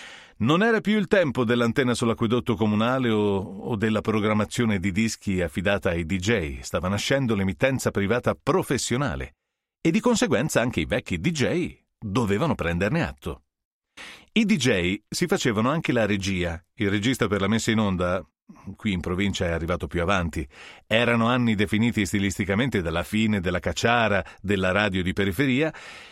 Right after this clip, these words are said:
e l'arrivo delle emittenti automatizzate grazie ai primi computer, delle emittenti con le sole voci belle,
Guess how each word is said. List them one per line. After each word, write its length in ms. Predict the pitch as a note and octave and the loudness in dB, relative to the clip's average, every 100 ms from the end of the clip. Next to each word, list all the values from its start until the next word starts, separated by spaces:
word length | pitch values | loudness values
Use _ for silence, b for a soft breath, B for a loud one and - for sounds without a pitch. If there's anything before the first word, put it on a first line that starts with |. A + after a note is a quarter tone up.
| B | B
e 120 | - E3 | -2 2
l'arrivo 420 | F#3+ F#3+ A3 D#3+ | 2 2 0 2
delle 380 | A#2+ A#2 A#2 A#2 | 2 2 2 2
emittenti 460 | B2 - A#2+ A2+ | 0 0 0 2
automatizzate 840 | G#2+ G2+ G2+ G2 G#2+ F#2+ D#3 D#3+ A2+ | 0 0 0 0 -2 2 0 0 0
grazie 360 | G#2+ A2+ - | 2 0 0
ai 60 | G#2+ | 0
primi 220 | G2+ G2+ | 0 0
computer, 640 | F#2+ G#2 G2+ G2+ E2 F2+ F2 | 0 -2 0 -2 -2 -6 -6
delle 340 | A2 C3 B2+ A#2+ | -2 0 2 2
emittenti 760 | A#2 A2 B2 A#2+ G#2+ A2 G2+ B B | 0 0 0 0 0 0 -2 B B
con 280 | - C#3+ A#2 | -4 0 2
le 100 | G#2 | 0
sole 480 | G2 - C3 D3+ F#2 | -2 -2 0 0 -2
voci 380 | C#2+ A2+ - D#2 | -2 -2 -4 -6
belle, 580 | C#2+ G2 F2 F#2 C#3+ | -2 -2 -2 -2 -2